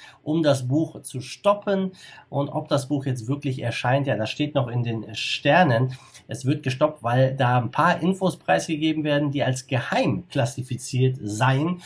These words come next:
Und deswegen ist es nicht zur Veröffentlichung geeignet. Also ich bin gespannt, was da rauskommt. Und es ist natürlich ein heißes Jahr für Trump, denn die Wahlen finden dieses Jahr wieder statt. Also da muss man mal genau hingucken, was da noch passiert.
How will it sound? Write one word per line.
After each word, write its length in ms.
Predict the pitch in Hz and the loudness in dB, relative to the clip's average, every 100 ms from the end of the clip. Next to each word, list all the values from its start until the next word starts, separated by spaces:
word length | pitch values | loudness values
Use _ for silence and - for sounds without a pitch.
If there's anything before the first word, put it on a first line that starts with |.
| - - - | -16 -16 -4
Und 240 | 143 147 | -2 0
deswegen 340 | 139 131 151 143 | 0 2 0 0
ist 120 | 135 | -2
es 100 | 135 | 0
nicht 180 | 160 - | -2 -2
zur 100 | 131 | -4
Veröffentlichung 520 | 131 143 147 135 127 | -2 -2 -2 -2 0
geeignet. 380 | 120 196 208 - | 2 4 2 -2
Also 140 | 123 | -2
ich 100 | 127 | -2
bin 100 | 147 | -2
gespannt, 360 | 139 127 139 151 | -2 4 4 6
was 200 | 135 131 | 2 4
da 120 | 120 | 0
rauskommt. 680 | 110 127 156 - 143 139 - - - - - | 4 4 2 4 4 4 -2 -18 -20 -12 0
Und 160 | 139 | 2
es 100 | 131 | 4
ist 140 | 143 139 | 4 0
natürlich 340 | 131 131 127 | 0 -2 -2
ein 100 | 117 | 0
heißes 380 | 120 139 127 127 | 0 0 -4 -2
Jahr 180 | 127 127 | 0 0
für 140 | 135 | -4
Trump, 400 | - 120 123 127 | -2 -2 0 -2
denn 220 | 120 117 | -4 -6
die 240 | 117 110 107 | -8 -6 -4
Wahlen 360 | 113 135 131 | 0 2 2
finden 340 | 127 123 117 110 | 2 0 0 -4
dieses 300 | 110 120 117 | -8 -8 -4
Jahr 140 | 107 | -2
wieder 200 | 107 98 | 0 -2
statt. 380 | - 190 226 - - - - - | 4 4 4 -4 -20 -16 -14 -6
Also 380 | - 131 147 143 | 4 6 6 6
da 180 | 131 131 | 6 6
muss 200 | 143 135 | 6 4
man 100 | 135 | 4
mal 80 | 123 | 4
genau 220 | 123 135 | 6 6
hingucken, 360 | 143 143 131 123 | 4 0 -4 0
was 180 | 127 | 0
da 80 | 131 | 2
noch 180 | 123 - | 0 0
passiert. 480 | 117 - 160 135 | -4 0 2 2